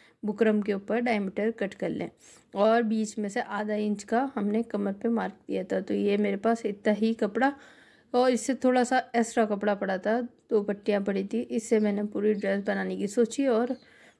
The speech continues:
बन भी गई लगभग। आपको पहनाई भी लाडू गोपाल जी को दिखाई है। तो हमने सर्कल इस तरह से, हमने थोड़ा सा एक्स्ट्रा रखते हुए कपड़े को इस तरह से कट कर लिया है।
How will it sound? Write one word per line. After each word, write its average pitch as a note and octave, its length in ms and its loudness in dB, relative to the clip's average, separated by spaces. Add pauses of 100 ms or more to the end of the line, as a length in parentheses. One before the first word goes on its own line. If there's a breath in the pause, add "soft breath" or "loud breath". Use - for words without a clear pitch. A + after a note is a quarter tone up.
बन A3 300 4
भी G3+ 120 0
गई F#3+ 160 -2
लगभग। G3 420 -4 (380 soft breath)
आपको G3 500 0
पहनाई F#3+ 360 0
भी G#3+ 160 0
लाडू F#3+ 320 -2
गोपाल G3+ 260 -2
जी G#3+ 120 -2
को A3+ 80 4
दिखाई B3 360 0
है। B3 160 -2 (160)
तो A3 80 2
हमने G#3+ 300 4
सर्कल G#3 440 -2
इस G#3 160 -6
तरह G3+ 260 -2
से, B3+ 260 2 (560 loud breath)
हमने G#3 440 2 (100)
थोड़ा G3 200 2
सा C4+ 220 -2 (800)
एक्स्ट्रा A3+ 320 2
रखते G#3+ 440 2
हुए A3 200 2
कपड़े G3 380 -4
को C#4+ 260 -2 (180)
इस A3 180 -8
तरह G3+ 220 0
से A#3+ 240 0 (920 soft breath)
कट A3+ 180 2
कर F#3 120 0
लिया F3 280 -2
है। E3+ 180 -6